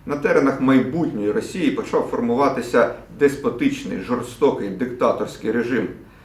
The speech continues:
І одним із перших його творців став Володимиро-Суздальський князь Андрій Боголюбський.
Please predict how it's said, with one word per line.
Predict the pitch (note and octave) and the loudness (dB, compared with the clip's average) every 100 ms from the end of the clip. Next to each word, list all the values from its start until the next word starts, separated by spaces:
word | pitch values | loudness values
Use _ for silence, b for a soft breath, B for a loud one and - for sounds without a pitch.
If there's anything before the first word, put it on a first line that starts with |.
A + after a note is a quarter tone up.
| B | B
І | - | -2
одним | B2+ F3 E3+ | 0 0 -4
із | - | -4
перших | G3 D#3+ - A2+ | 2 2 2 -2
його | A#2 A2 | -2 -2
творців | D3 D#3+ A3 D#3 | -4 -4 -4 -6
став | - A#2+ | 2 2
Володимиро-Суздальський | A#2 A#2+ B2 A#2+ A#2 - C3+ G#2 G#2 - - | 2 0 0 0 0 -2 -2 -2 -4 -6 -6
князь | C3 B2+ - B B B - | -2 -2 -2 B B B -4
Андрій | B2+ A2+ A#2 A2+ - - - | 0 2 2 0 -2 -10 -6
Боголюбський. | B2 A2+ C3+ C#3+ - - - | -2 2 4 4 2 -4 -12